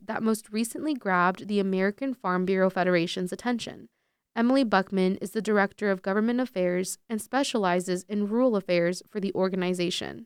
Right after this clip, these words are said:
She says after hearing concerns from young families across the country about the lack of childcare access,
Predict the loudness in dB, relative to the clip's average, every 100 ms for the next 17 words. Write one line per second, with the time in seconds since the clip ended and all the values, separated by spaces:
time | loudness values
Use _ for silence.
0 | _ _ _ _ _ -8 -4 0 2 2
1 | 0 -2 0 0 -2 -2 0 0 -2 -2
2 | 0 0 0 0 -2 2 2 0 0 -2
3 | 0 0 0 -6 -10 -6 -6 -4 -8 -6
4 | -6 -4 -2 -2 -4 0 0 0 2 2
5 | 2 -4 -8 0 0 0 -6 -2 -2 -2
6 | 0 0 0 -6